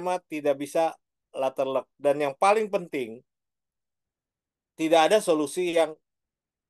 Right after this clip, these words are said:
straightforward untuk, eh,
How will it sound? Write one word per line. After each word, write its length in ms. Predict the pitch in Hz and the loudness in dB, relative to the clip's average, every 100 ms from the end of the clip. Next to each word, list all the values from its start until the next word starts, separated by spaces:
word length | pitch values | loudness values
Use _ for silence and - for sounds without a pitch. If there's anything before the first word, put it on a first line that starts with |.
| _ _ _ | _ _ _
straightforward 880 | - - 165 165 - - 156 147 131 _ _ _ _ _ 131 | -20 -6 0 0 -2 -2 2 2 -2 _ _ _ _ _ -20
untuk, 320 | 131 139 _ _ _ | -14 -14 _ _ _
eh, 520 | 131 123 127 123 120 | -8 -4 -2 -2 -4